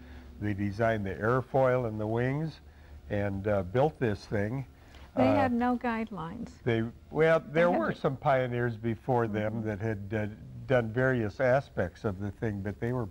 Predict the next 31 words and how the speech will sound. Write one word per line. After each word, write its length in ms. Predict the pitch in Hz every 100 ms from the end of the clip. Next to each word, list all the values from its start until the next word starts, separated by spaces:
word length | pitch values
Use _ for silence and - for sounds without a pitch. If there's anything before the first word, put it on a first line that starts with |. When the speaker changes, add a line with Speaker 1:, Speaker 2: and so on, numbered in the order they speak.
| -
Speaker 1:
able 260 | 127 123 113
to 60 | 98
put 220 | - 117
it 120 | 104
all 180 | 110 113
together. 540 | 98 101 123 110 92 - - - - -
And 180 | 117 104
some 220 | - 139
of 120 | 135 117
their, 400 | 107 101 98 104
uh, 160 | 101
as 120 | 101 113
I 140 | 107
say, 280 | 101 - 131
the 140 | 107 101
wind 320 | 113 120 120
tunnel 340 | 127 120 120
and 160 | 104 95
some 260 | - 123 113
of 180 | 101
the 220 | 101 101 98
tools 360 | - 196 196 127
that 140 | 104 -
they 120 | 110
used 260 | 110 113 -
to 40 |
design 540 | 104 104 101 120 143 104
this 220 | 95 -
were 120 | 104
extremely 560 | 98 - 139 143 117 104
innovative. 580 | 120 107 92 85 82